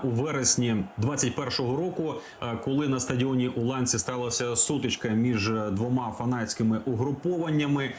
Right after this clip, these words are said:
Е, причому там були, е, загорожі, поліція, все, нічого це не допомагало.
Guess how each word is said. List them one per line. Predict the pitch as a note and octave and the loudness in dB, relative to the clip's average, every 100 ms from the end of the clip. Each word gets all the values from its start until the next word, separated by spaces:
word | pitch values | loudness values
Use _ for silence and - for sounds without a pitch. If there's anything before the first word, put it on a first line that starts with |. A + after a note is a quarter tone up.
| - - | -14 -6
Е, | A#2 A2 | -4 -2
причому | A#2 B2 D3+ C3 A2+ | -2 0 2 2 0
там | C3 A#2+ | 0 2
були, | G#2+ A#2+ A#2+ A#2 G#2+ F#2+ G#2 G#2 | 2 2 2 2 2 0 0 0
е, | G2+ | 0
загорожі, | A#2+ C3 D3+ F#3+ C3+ C#3+ C3+ A2+ F#2 | 0 0 0 0 0 0 0 -2 -4
поліція, | C3 C#3 G3 E3+ - C3+ A#2+ A2+ - | -2 2 4 6 6 4 -2 -4 2
все, | - D3+ B2+ | 2 2 0
нічого | A#2+ D3+ D3+ D3 B2 | 0 2 2 0 2
це | - A#2 | 2 2
не | A#2+ | 0
допомагало. | A2 C3 C#3 F3 G3 F#3+ | 0 -2 -2 -4 -4 -6